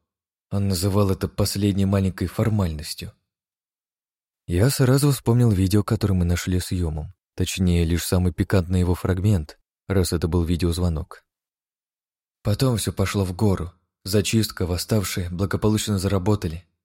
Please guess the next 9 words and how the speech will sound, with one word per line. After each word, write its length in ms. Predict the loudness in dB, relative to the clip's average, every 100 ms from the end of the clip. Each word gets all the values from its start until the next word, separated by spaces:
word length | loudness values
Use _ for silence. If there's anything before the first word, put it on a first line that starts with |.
| _ -6
Империя 440 | -4 2 2 2
со 140 | 0
своей 240 | -2 0 0
стороны 420 | 0 0 2 0
подключила 540 | -2 -6 -4 -2 -2
к 120 | -2 -4
проекту 440 | 0 0 0 -4
хороших 420 | -4 -2 -2 -6
специалистов, 760 | -6 -4 0 2 2 -2 -8